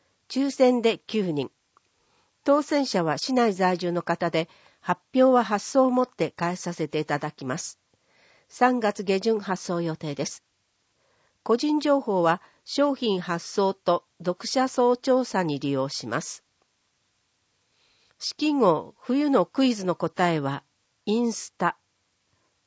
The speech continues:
応募総数は二百三十通。一月十五日号のクイズの答えは、シカ。応募総数は四百二十三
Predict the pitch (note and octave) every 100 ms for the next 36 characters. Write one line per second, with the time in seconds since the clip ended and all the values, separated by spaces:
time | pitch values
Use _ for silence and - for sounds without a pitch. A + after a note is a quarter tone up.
0 | _ A#3 C4 C4+ C4+ A#3+ B3 B3+ A3 E3
1 | - E3 A3+ A3+ - A3 G#3+ G#3 G3+ -
2 | _ - C3+ - _ _ _ _ _ _
3 | _ _ _ _ _ _ _ _ F#3+ -
4 | C#4 D4 C#4 B3+ C#4+ C#4+ C4 C#4 - G#3
5 | G3+ E3 D#3+ A#3 A3 F#3 E3+ - D3+ F#3
6 | E3+ D#3 C3+ B2 - _ _ _ _ -
7 | - - D#3+ - _ _ _ _ _ _
8 | _ _ _ _ G#3+ A#3 A#3+ B3+ A3+ -
9 | A3 G3 F3+ - _ _ B3 D4+ C4+ G#3
10 | - E3 A3 A#3 G3+ E3 D3 - A3+